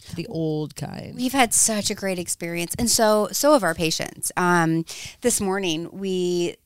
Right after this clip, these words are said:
Speaker 2: I think Doctor Knadler and I both had patients at di-, um, uh, different stages in Sure Smile. M-, my patient this morning is this really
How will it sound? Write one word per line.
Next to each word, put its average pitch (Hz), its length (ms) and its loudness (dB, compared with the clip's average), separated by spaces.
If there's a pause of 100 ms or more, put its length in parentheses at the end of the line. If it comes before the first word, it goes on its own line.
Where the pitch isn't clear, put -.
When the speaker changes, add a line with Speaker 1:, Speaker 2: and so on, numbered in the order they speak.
(160)
Speaker 2:
I 175 100 -10
think 180 200 -8
Doctor 170 240 -4
Knadler 170 480 -4
and 160 100 -4
I 160 180 -4
both 165 300 -6
had 165 400 -2
patients 294 460 -2
at 202 160 -10
di-, 208 160 -6 (100)
um, 180 380 -4 (400)
uh, 185 200 -10
different 220 360 -4
stages 220 480 -6
in 277 160 -4
Sure 196 220 -8
Smile. 220 520 -8 (220)
M-, 208 140 -20 (200)
my 190 440 2
patient 202 500 -2
this - 280 0
morning 185 680 0 (500)
is 190 320 -6
this 180 340 -2
really 220 640 2